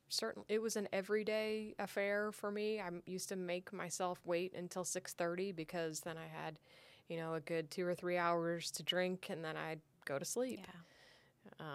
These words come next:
Speaker 1: Um, I rarely got hangovers, so,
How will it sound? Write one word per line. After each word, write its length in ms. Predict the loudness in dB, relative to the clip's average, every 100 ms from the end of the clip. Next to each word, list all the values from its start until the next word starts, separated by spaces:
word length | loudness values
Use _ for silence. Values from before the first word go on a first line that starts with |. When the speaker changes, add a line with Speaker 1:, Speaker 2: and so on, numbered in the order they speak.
| -4
Speaker 1:
Um, 80 | -6 -10 -14 -12
I 120 | -8
rarely 640 | 0 2 4 4 6 4 2 -4 _ -20 _ _ -8
got 200 | -4 -2
hangovers, 1200 | -2 0 0 0 0 0 0 0 2 0 -2 -6 -12 -20 _ _ -4
so, 720 | -2 0 2 2 2 -2